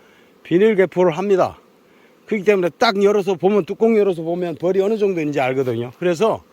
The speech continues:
예, 범이, 벌이 좀 어느 정도 유지가 되고 있어야지, 요쪽 줄로, 원래 있던 줄로 벌이 전부 다 일벌들이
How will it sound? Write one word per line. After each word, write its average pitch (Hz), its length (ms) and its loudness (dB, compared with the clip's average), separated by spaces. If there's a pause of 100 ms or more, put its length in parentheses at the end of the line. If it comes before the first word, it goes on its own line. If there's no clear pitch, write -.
(720)
예, 139 300 0
범이, 202 340 -2
벌이 208 360 0
좀 214 200 -2
어느 226 180 -4
정도 214 300 0
유지가 190 380 0
되고 190 260 0
있어야지, 165 720 -2 (640)
요쪽 180 280 -2
줄로, 170 720 2
원래 202 200 0
있던 240 240 -2
줄로 202 280 -2
벌이 170 480 -4 (480)
전부 254 280 0
다 226 140 2
일벌들이 190 1000 0